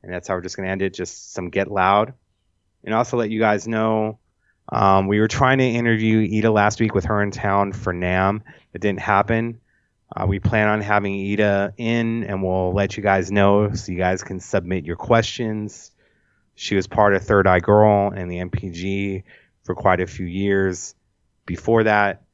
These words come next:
Be, be really great, and I'm looking forward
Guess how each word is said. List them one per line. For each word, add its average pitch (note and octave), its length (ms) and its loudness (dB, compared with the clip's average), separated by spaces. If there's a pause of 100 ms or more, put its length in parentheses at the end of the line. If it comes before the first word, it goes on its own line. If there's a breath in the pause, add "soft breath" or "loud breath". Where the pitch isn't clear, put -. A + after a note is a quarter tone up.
(320)
Be, F#2+ 200 -6 (460)
be F#2+ 140 -6
really A2+ 320 2
great, A2 280 4
and F#2+ 100 -4
I'm F#2+ 120 -4
looking G#2+ 300 -4
forward G#2+ 680 2